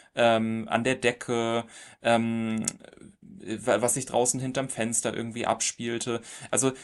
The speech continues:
mein Blick wanderte eigentlich dann immer mehr vom Inhalt des Bildes zur Form des Bildes und das hatte aber auch gleichzeitig eine sehr, ähm, ja, aufrührende,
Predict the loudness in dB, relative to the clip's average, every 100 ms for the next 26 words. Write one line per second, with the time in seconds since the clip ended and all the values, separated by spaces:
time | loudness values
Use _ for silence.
0 | -8 0 2 2 0 -6 -6 -4 -2 0
1 | 2 2 2 2 2 2 -2 -2 -2 -2
2 | 0 -2 0 -2 -2 -4 -2 0 0 0
3 | -2 -2 -2 0 0 0 4 6 6 4
4 | 0 2 0 0 0 -2 -2 -2 0 0
5 | 0 0 0 2 0 0 -2 -2 -4 -4
6 | -2 -2 -4 -6 -20 -6 0 4 6 6
7 | 8 6 4 0 0 -2 -4 -6 -8 -10
8 | _ _ _ -20 _ -20 -20 _ _ 0
9 | 4 6 6 4 0 0 0 0 -2 -2
10 | 0 0 0 -2 0 0 0 -4